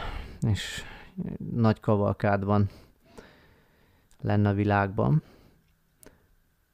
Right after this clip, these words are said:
So-, sokaknak a játék is ismerős lehet, de ide írtál te is több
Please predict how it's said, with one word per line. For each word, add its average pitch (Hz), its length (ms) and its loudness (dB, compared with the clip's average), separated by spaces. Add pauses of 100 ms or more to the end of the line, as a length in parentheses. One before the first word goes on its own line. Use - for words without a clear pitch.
(840)
So-, - 220 -6
sokaknak 110 460 0
a 113 40 -2
játék 107 460 0
is - 280 -6 (300)
ismerős 107 580 0
lehet, 110 500 -4 (1400)
de 123 200 8
ide 131 180 8
írtál 110 400 4
te 107 140 2
is 101 200 -2
több 101 300 4